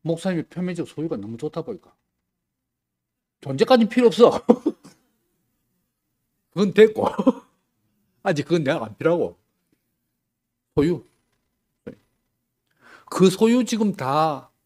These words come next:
어? 내 걸로 만들기도 뭐, 어? 시간 모자란데. 어. 존재까지는 신경 안 쓰이지. 어. 근데 목사님이 소유가 점점점 벗-, 벗겨져 나가면서 존재만 자꾸 드러내시네.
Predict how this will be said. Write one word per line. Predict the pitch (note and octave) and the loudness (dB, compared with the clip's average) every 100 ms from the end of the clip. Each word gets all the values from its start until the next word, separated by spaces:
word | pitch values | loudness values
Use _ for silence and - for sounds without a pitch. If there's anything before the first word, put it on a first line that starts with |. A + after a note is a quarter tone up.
| _ | _
어? | C#3 C#3 | -16 -12
내 | B2+ | -6
걸로 | F#3 D#3+ | 0 0
만들기도 | A#2 A#2+ D3+ C#3 G#2+ | -2 -6 -10 -10 -12
뭐, | E2+ - - | -14 -20 -20
어? | A2 | -16
시간 | - C#3 C3 | -10 -6 -4
모자란데. | B2 B2 C#3 C3+ F#2 D#2+ - _ _ _ _ _ _ _ _ | -4 -2 0 -2 -6 -12 -20 _ _ _ _ _ _ _ _
어. | E2+ D#2 _ _ _ | -20 -20 _ _ _
존재까지는 | - A#2+ - G3 E3 | -8 -4 0 2 2
신경 | B2+ C#3+ D3 | 0 -2 -2
안 | - | -4
쓰이지. | - D3+ - - _ _ _ _ _ _ _ _ _ _ _ _ _ _ _ _ _ _ - | -6 -8 -8 -18 _ _ _ _ _ _ _ _ _ _ _ _ _ _ _ _ _ _ -20
어. | E2 D#2 - - _ _ _ _ _ | -18 -18 -20 -20 _ _ _ _ _
근데 | C#3 A#2+ | -4 -4
목사님이 | A2 A2+ A#2+ G#2 G2 E2+ _ _ _ _ _ _ _ _ _ | -6 -6 -8 -8 -10 -16 _ _ _ _ _ _ _ _ _
소유가 | C3+ C3+ B2+ | -4 -2 -4
점점점 | A#2 A2+ G#2+ A2+ A2+ A#2 | -6 -10 -8 -8 -6 -8
벗-, | - B2+ | -10 -12
벗겨져 | - B2 A#2 G#2+ A2 G#2 | -10 -8 -8 -8 -10 -12
나가면서 | F#2+ A2+ G#2 G#2 - E2 G#2+ _ _ _ _ _ _ _ _ _ | -12 -10 -10 -10 -12 -16 -18 _ _ _ _ _ _ _ _ _
존재만 | C#3 C3 G3+ G#3 | -4 0 2 2
자꾸 | - - B2+ | -2 -8 -6
드러내시네. | B2+ G2 G2 G#2 D#2 | -6 -6 -10 -12 -16